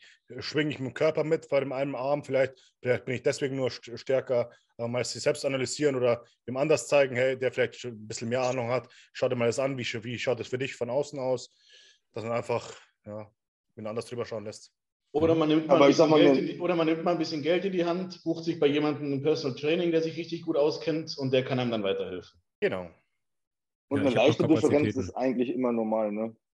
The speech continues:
Speaker 1: Ja.
Speaker 3: <laughs>
Speaker 1: Bei mir ist auch nie, äh, links zu rechts alles hundert Prozent gleich.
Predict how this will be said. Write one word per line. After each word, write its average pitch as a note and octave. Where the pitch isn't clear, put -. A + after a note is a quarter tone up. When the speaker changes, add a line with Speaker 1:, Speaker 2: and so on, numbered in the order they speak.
Speaker 1:
Ja. F2
Speaker 3:
<laughs> -
Speaker 1:
Bei A2
mir B2
ist A#2+
auch C3+
nie, E3
äh, C3+
links D3+
zu -
rechts C#3
alles B2+
hundert B2+
Prozent A#2+
gleich. B2